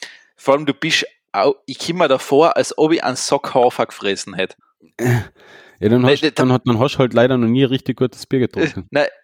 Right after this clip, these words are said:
Speaker 1: da, da bist so, da bist ja so aufgebläht, da kommst du da
Speaker 2: Ja,
Speaker 1: wirklich
Speaker 2: das ist,
Speaker 1: vor, wo du
Speaker 2: das stimmt, ja. Aber
Speaker 1: wo, wo du
Speaker 2: so,
Speaker 1: denkst,
Speaker 2: so
Speaker 1: man
Speaker 2: geht's mir mit Cola und mit, mit so, mit so Safteln, also
Speaker 1: Ja, aber gut, da trinkst du ja, der,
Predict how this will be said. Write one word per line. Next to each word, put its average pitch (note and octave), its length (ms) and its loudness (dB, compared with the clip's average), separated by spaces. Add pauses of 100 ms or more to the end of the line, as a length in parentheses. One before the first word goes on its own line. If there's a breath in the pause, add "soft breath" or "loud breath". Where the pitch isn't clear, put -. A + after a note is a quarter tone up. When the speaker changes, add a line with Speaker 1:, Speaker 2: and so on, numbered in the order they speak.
(140)
Speaker 1:
da, C3 160 -6
da - 160 -2
bist - 340 -4
so, - 180 0 (120)
da C3 80 -10
bist E3+ 200 -4
ja D#3+ 80 -2
so - 160 -4 (100)
aufgebläht, A#2+ 1040 0
da B2 60 0
kommst D#3+ 360 -6
du D#3+ 40 0
da B2+ 80 0
Speaker 2:
Ja, G#2 60 2
Speaker 1:
wirklich G#2 160 4
Speaker 2:
das - 80 -6
ist, G2+ 80 0
Speaker 1:
vor, D3+ 180 4
wo D3+ 80 2
du C#3 120 2 (280)
Speaker 2:
das F#2 160 0
stimmt, F2 320 -6
ja. D#2+ 340 0
Aber F#2+ 280 2
Speaker 1:
wo, C#3 140 4
wo D#3 40 2
du D3 80 2
Speaker 2:
so, C3+ 60 -2
Speaker 1:
denkst, C#3+ 160 0
Speaker 2:
so A#2+ 80 4
Speaker 1:
man B2 80 2
Speaker 2:
geht's - 180 0
mir C3 80 4
mit B2+ 180 0
Cola A2+ 480 4
und F2 140 0
mit, F#2+ 240 -2
mit F2 160 -4
so, F#2 220 -2
mit E2+ 180 -6
so - 80 -6
Safteln, D#2+ 520 -4
also F2 360 0 (140)
Speaker 1:
Ja, - 80 -8
aber G#2+ 120 -8
gut, C3+ 200 -2
da A#2+ 80 -10
trinkst - 420 -6
du - 60 2
ja, B2 60 2 (340)
der, G#2+ 180 -6